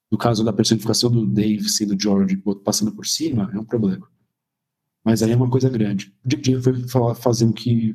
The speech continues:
foi pedido dele, entendeu? É, e a Lucasfilm foi fa-, foi fazer o que foi pedido dela, pelos fãs. Que aí, de novo, o problema, né?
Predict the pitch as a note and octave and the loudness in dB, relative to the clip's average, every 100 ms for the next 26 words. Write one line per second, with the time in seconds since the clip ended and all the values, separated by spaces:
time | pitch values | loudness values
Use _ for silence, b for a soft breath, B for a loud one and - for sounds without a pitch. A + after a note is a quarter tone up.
0 | - - A2 B2 A2 A2 G2 - - - | -6 -4 -2 -2 -2 -2 -4 -6 -16 -16
1 | G3 F#3+ - _ _ _ _ _ _ _ | -10 -8 -10 _ _ _ _ _ _ _
2 | _ G2+ G#2 G#2+ G#2+ G#2 G#2+ - _ _ | _ -2 2 2 2 2 -2 -6 _ _
3 | _ _ _ _ _ - B2+ B2+ A2+ B2 | _ _ _ _ _ -2 0 2 0 -2
4 | B2 A#2 C3 B2 C3+ C3+ - - A2+ G#2 | -2 0 0 0 0 -2 -4 -2 0 2
5 | A2+ G2 C3+ B2+ A2+ - B2+ B2+ B2+ C#3 | 0 2 2 2 0 0 0 2 2 2
6 | B2 A#2 G2+ - - A#2+ A#2+ - A#2+ G#2+ | 2 2 0 -4 -4 -2 0 0 0 -2
7 | - - _ _ _ _ _ - A#2+ A#2 | -6 -12 _ _ _ _ _ 0 2 2
8 | A#2 G#2+ G#2+ A#2 A2+ A2 G2+ A2 | 0 0 0 0 2 0 0 -2